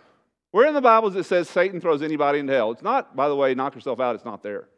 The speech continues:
You will not find the word Trinity, and you will not find Satan throwing anyone to hell. In fact, the Bible never encourages us in any way, shape, or form to ever fear Satan. But everywhere it says fear God. I mean, everywhere. Here we have Jesus talking about as plain as you possibly could have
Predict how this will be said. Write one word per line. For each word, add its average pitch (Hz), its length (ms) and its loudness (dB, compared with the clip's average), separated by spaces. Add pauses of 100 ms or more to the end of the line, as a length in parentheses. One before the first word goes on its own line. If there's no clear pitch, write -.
(560)
You 123 80 -8
will 123 60 -4
not 139 180 2
find 151 160 4
the 147 60 0
word 151 220 4
Trinity, 147 460 -2
and 113 80 -6
you 120 80 -6
will 117 60 -6
not 127 200 -2
find 135 240 -4
Satan 127 280 -4
throwing 123 240 -4
anyone 117 400 -8
to 110 80 -4
hell. 107 240 -4
In 101 80 -12
fact, 131 180 -2
the 123 80 -8
Bible 123 300 -2
never 135 260 -2
encourages 123 460 -6
us - 40 -16
in 110 120 -6
any 139 160 -6
way, 120 360 2
shape, 139 240 -6
or 135 80 -10
form 113 260 -8
to 110 100 -8
ever 113 200 -4
fear 139 300 -4
Satan. 123 420 -6 (380)
But 151 140 2
everywhere 320 540 6
it 196 100 -2
says 190 200 4
fear 170 200 2
God. 123 400 4 (400)
I 254 180 2
mean, 233 440 -2 (420)
everywhere. 254 380 6
Here 302 140 0
we 302 100 2
have 262 200 6
Jesus 180 420 -4
talking 196 300 0
about 151 200 2
as 131 120 -2
plain 220 240 -8
as 175 140 -10
you 147 80 -10
possibly 156 420 -4
could 131 140 -6
have 127 280 2